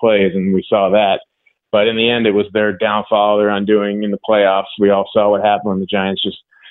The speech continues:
marched down the field on their opening possession, big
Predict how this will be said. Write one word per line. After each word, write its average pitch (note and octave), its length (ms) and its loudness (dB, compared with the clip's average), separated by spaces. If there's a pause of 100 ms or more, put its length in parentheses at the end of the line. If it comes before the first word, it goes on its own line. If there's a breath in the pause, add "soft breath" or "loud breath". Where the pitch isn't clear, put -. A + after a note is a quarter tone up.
(220 loud breath)
marched C3+ 280 -2
down C3+ 200 0
the C3 120 -4
field C3+ 280 4
on B2 120 0
their A#2+ 140 2
opening A#2+ 340 -2
possession, A2+ 560 -2 (200)
big A#2+ 140 2